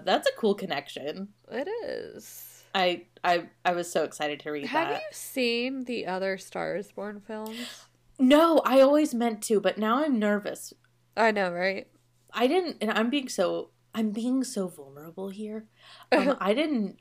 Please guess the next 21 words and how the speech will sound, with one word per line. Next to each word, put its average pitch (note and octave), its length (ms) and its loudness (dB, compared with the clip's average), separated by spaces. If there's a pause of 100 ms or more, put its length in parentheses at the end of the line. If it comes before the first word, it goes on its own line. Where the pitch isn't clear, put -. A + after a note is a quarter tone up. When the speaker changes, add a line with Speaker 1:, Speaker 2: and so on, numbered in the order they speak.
Speaker 1:
I G3 140 4
didn't A3 480 0
know. F3+ 540 4
I F#3+ 100 0
knew G#3+ 300 2
it C4+ 80 -4
was G#3 180 2
a E3+ 100 0 (120)
tragic F#3 640 -6
love F#3 320 0
story, - 580 -10 (220)
Speaker 2:
Uh-huh. A3+ 280 -8
Speaker 1:
but F3 140 -2
I F3 140 6
didn't G3+ 400 2
know F#3+ 340 10
how D3 280 0
tragic D#3 640 -4
it E3 120 -4
was E3 140 -10
gonna F#3 360 -8